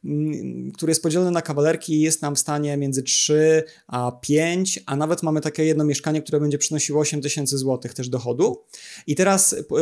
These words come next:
e, podobne mieszkania, tak jak sobie analizowałem, bez tej optymalizacji, czyli tak jak je kupowaliśmy jako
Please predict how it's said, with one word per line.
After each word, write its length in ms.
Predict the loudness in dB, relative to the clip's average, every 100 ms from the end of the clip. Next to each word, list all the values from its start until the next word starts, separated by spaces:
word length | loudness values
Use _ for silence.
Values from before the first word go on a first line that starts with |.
| 4
e, 40 |
podobne 380 | 2 2 2 2
mieszkania, 580 | 2 -2 0 0 2 0
tak 140 | -2
jak 120 | -2
sobie 200 | 0 2
analizowałem, 640 | 2 2 2 0 2 2 2
bez 180 | 2 2
tej 120 | 0
optymalizacji, 760 | -2 0 0 2 2 0 -2 -4
czyli 180 | -4 -4
tak 140 | -4
jak 140 | -4
je 60 | -6
kupowaliśmy 600 | -6 -2 0 0 0 -2
jako 160 | -2